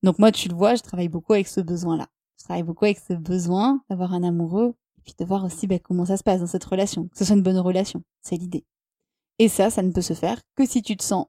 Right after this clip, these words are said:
en sécurité et que si tu as rempli tes besoins vitaux. Quatrième marche de cette pyramide, c'est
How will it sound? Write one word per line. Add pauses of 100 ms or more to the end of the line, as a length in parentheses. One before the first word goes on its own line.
en
sécurité (280)
et
que
si
tu
as
rempli
tes
besoins
vitaux. (1200)
Quatrième
marche
de
cette
pyramide,
c'est